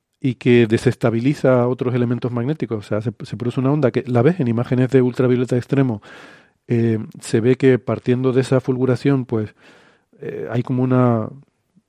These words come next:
no sé, se ven las imágenes como un oscu-, un, un oscurecimiento que se propaga muy rápidamente por todo el disco y que, mm, en algunos casos, algunos bucles magnéticos, al, al recibir esta onda, se desestabilizan y también erupcionan.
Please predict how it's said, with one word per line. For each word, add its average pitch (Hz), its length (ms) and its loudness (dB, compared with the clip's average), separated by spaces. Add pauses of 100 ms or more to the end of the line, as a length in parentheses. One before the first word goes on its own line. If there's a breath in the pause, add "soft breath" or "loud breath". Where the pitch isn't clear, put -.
(360)
no 135 140 -6
sé, 110 160 -2
se 117 140 0
ven 127 100 2
las 139 100 4
imágenes 143 400 2
como 123 220 -2
un 131 80 0
oscu-, 139 260 -6
un, 156 320 -2
un 147 140 -2
oscurecimiento 156 640 -2
que 139 60 -10
se - 100 -4
propaga 127 340 -2
muy 131 140 -2
rápidamente 127 560 -2
por 120 180 -10
todo 123 260 -4
el 117 200 -6
disco 131 380 -8 (840 loud breath)
y 131 140 -2
que, 117 380 4
mm, 104 260 -6 (240)
en 120 320 -4
algunos 117 340 -2
casos, 147 240 -2
algunos 120 320 -2
bucles 127 300 -2
magnéticos, 135 560 -2
al, 120 200 0
al 120 100 -2
recibir 113 300 0
esta 131 180 0
onda, 135 160 0
se 135 140 4
desestabilizan 120 680 0
y 135 40 0
también 120 280 -2
erupcionan. 113 520 -4